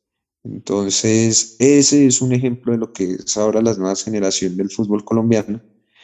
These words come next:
que soportadas en Luis Díaz y también tal vez Rafael Santos Borré, le va a costar un, muchísimo más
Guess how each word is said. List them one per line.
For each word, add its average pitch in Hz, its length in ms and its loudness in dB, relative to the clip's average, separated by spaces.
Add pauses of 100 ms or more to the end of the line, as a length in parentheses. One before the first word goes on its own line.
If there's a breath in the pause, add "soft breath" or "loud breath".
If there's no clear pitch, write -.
(320 soft breath)
que 110 720 4
soportadas 120 760 2
en 139 180 2
Luis 110 280 2
Díaz 127 560 2
y 101 420 -6 (140)
también 101 560 -4 (500)
tal 107 240 0
vez 110 460 0
Rafael 107 400 -2
Santos 113 320 -4
Borré, 110 340 0 (380)
le 101 100 2
va 101 80 2
a 101 100 -4
costar 113 340 -4
un, 120 220 -4
muchísimo 117 600 -4
más - 480 -8